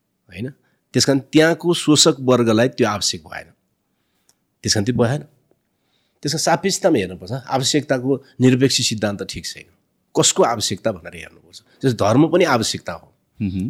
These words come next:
Speaker 1: तर कसको आवश्यकता हो,
Speaker 2: मह्म।
Speaker 1: होइन, भनेर हेर्नु पर्यो। त्यो त शासक वर्गको आवश्यकता थियो नि धर्म त, होइन? जस्तै विचारहरूको कुरा गर्यो भने विचार आम मानिसको आवश्यकता हो।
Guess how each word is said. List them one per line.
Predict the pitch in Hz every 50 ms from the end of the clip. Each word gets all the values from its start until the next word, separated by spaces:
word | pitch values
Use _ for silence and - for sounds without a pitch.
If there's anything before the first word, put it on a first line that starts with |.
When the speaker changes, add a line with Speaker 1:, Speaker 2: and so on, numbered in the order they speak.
| - -
Speaker 1:
तर | - 110
कसको | - 131 120 - - 117
आवश्यकता | 90 85 - - - - _ - -
हो, | - _ _ 101 95
Speaker 2:
मह्म। | 85 80 - _ _ _ _ _ _ _ _ _ -
Speaker 1:
होइन, | - 98 127 143 - _ _ _ _ _ _ _ _ _ _ _ -
भनेर | 101 98 98
हेर्नु | 92 90 87 87
पर्यो। | - - - - _ _ _ _ _ _ _ _ _ _ _ _ _ _ _ _ _ _ _ _ _ _ _ _ _ _ -
त्यो | 127 120
त | 120
शासक | - - 143 131 139 - - 151 151 156
वर्गको | 147 135 151 147 147 160 160 170
आवश्यकता | 143 123 110 98 - - 92 - 95
थियो | 87 - 110 135
नि | 131
धर्म | 95 87 82 80
त, | 82 80 -
होइन? | 104 - _ _ _ _ _ _ _ _ _ _ _ _ _ _ _ _ _ _ _ _ _ _ _ _ _ _ - - 117 139 120 - _ -
जस्तै | 101 - - 120
विचारहरूको | 101 107 143 143 180 175 175 165 147 120 120 139 151
कुरा | 143 - 135 127 127
गर्यो | 123 117 107 98 87
भने | 90 101 131
विचार | 135 113 101 123 139 - 175 165 170 175 175 - - _ _ _ _ _ _ _ _ _ 143
आम | 151 170 180 165
मानिसको | 139 120 113 104 - - -
आवश्यकता | 98 90 85 - - - - _ 78 73
हो। | -